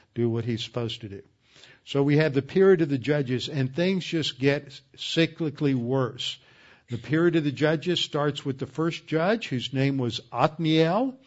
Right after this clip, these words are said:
and he becomes Caleb's son-in-law. And nothing negative is said about, uh, Othniel or his wife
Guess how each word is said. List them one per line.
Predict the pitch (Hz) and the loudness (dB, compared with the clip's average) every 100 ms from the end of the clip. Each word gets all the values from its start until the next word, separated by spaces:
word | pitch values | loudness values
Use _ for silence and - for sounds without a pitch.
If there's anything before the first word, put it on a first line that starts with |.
| - - - _ | -20 -20 -20 _
and | 135 131 | 2 2
he | 135 | 4
becomes | 147 135 147 135 - | 2 0 -2 -2 -4
Caleb's | - 160 160 170 139 113 - | -4 0 4 4 4 0 -10
son-in-law. | - - 156 160 131 117 120 160 190 - - - - _ | -8 0 0 2 0 0 0 -2 -4 -12 -20 -20 -20 _
And | 139 139 139 | 0 0 2
nothing | 190 240 233 220 156 | 2 2 2 0 2
negative | 160 170 165 170 | 2 4 2 2
is | 151 - | 0 0
said | 160 151 | 2 0
about, | 131 127 120 123 - | 0 -2 -2 -4 -14
uh, | - | -14
Othniel | 135 127 143 160 156 139 143 143 | -12 -4 -2 -2 -2 0 0 -2
or | 147 131 | -4 -2
his | 127 120 | 0 -2
wife | 113 117 123 117 | -2 -2 -2 -4